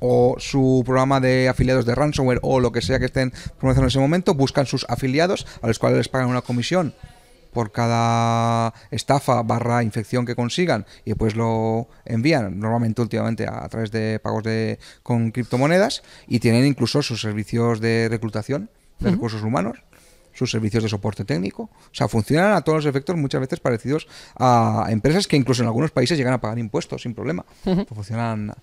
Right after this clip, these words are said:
Speaker 1: aparentemente de forma legal. ¿Qué pasa? Eh, esta democratización de las herramientas, mientras antes veíamos que un ciberdelincuente teníamos que esmerarse, hacerlo todo desde cero,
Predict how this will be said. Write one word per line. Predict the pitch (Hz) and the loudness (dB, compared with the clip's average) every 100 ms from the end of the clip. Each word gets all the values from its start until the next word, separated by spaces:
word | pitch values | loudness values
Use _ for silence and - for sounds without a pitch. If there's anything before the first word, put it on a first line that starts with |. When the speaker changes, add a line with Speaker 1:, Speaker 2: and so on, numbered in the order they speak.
| - - | -20 -6
Speaker 1:
aparentemente | 120 127 123 120 123 117 113 143 | 0 4 4 4 0 0 0 0
de | 127 | 0
forma | 123 110 | -2 -4
legal. | 107 120 107 - - | -2 -2 -4 -10 -10
¿Qué | - 160 | -2 2
pasa? | 214 - 110 - _ _ - | 2 2 -2 -6 _ _ 0
Eh, | 120 117 113 113 113 113 - | 2 4 4 4 2 0 -2
esta | 107 - 135 | -4 0 0
democratización | 127 131 123 135 127 117 113 170 156 101 | 2 0 -2 -4 -4 -4 -4 -2 -2 -4
de | 107 | -6
las | 107 - | -8 -6
herramientas, | 110 113 143 147 123 | -4 -2 -2 -4 -4
mientras | 110 113 113 | -4 -4 -4
antes | 127 143 139 - - | -4 -2 -6 -8 -8
veíamos | 123 139 156 123 - | 0 2 2 0 -4
que | 113 110 110 107 | -6 -4 -4 -4
un | 117 120 | -4 -6
ciberdelincuente | - 127 120 117 147 135 | -4 -2 -2 -2 -4 -4
teníamos | 117 110 117 | -6 -6 -6
que | - 117 - - - | -4 -6 -8 -18 -10
esmerarse, | 110 113 107 113 123 - 123 123 120 120 | -6 -2 0 0 -2 -4 -4 -2 -2 -2
hacerlo | - 120 120 120 120 120 - - | -4 -4 -2 0 2 0 -4 -10
todo | - 123 120 123 123 117 | 0 2 4 4 2 0
desde | 120 117 | -2 -4
cero, | 110 147 151 | -2 0 0